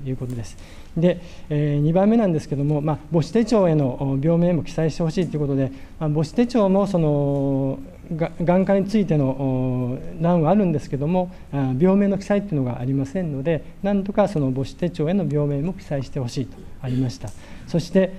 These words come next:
えー、なんでその早期発見することが大事なのかという部分のところで、三点挙げられておりまして、えー、早期発見することの重要性ということで、えー、一点目なんですけども、えー、早期に発見をすれば、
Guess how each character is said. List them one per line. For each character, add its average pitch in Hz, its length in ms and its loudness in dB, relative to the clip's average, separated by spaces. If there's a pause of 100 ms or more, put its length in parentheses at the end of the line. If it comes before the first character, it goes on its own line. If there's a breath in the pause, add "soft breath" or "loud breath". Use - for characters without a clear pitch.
(180 loud breath)
え 143 400 0
ー、 - 20 0
な 190 140 4
ん 240 140 4
で 226 100 4
そ 214 120 0
の 170 100 2
早 180 200 0
期 143 80 -4
発 151 200 -2
見 165 120 0
す 175 120 -4
る 170 80 -2
こ 160 80 -4
と 151 100 0
が 131 140 -4 (320 loud breath)
大 151 160 2
事 147 80 0
な 156 80 2
の 143 80 0
か 185 180 2
と 190 140 -6
い 147 40 2
う 143 40 0
部 151 80 0
分 156 180 2
の 131 80 0
と 127 120 -10
こ 151 100 -2
ろ 147 120 2
で、 156 220 2 (180 loud breath)
三 196 280 2
点 202 180 0
挙 190 140 2
げ 190 80 2
ら 190 100 4
れ 190 80 2
て 190 80 -2
お 190 60 0
り 190 60 2
ま 190 120 4
し 185 120 -6
て、 175 240 2 (400 loud breath)
え 143 180 0
ー、 131 40 0
早 214 180 2
期 - 80 -2
発 160 260 0
見 170 200 2
す 170 100 -4
る 175 80 0
こ 175 120 -2
と 170 100 0
の 147 100 2
重 139 140 2
要 185 160 4
性 202 160 0
と 202 140 -4
い - 20 -2
う 143 60 -4
こ 147 100 -4
と 135 100 0
で、 131 140 0 (380 loud breath)
え 127 760 -2
ー、 170 60 -4
一 135 60 0
点 175 200 2
目 185 60 4
な 156 140 2
ん 139 60 2
で 131 100 0
す - 100 -12
け 147 80 0
ど 139 100 2
も、 151 220 2 (340 loud breath)
え 131 540 0
ー、 - 20 -4
早 233 220 4
期 - 80 0
に 160 80 2
発 160 220 -2
見 175 180 0
を 165 60 0
す 170 120 -4
れ 175 140 2
ば、 160 240 0